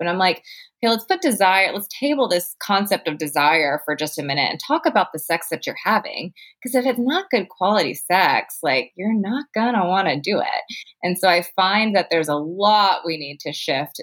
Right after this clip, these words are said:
typically in terms of improving the quality of the sexual interaction,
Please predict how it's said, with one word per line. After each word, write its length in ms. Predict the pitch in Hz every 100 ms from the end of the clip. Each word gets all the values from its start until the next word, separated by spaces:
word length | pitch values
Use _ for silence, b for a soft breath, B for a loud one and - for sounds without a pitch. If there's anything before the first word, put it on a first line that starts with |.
| -
typically 460 | 151 135 - 143 139
in 140 | 143
terms 360 | - 147 147 147
of 220 | 135 147 - B B
improving 720 | 175 165 165 233 226 208 185
the 100 | 165 - -
quality 500 | 214 220 208 180 160
of 140 | - 139
the 80 |
sexual 420 | 151 143 - 147 143
interaction, 600 | 139 139 135 - 151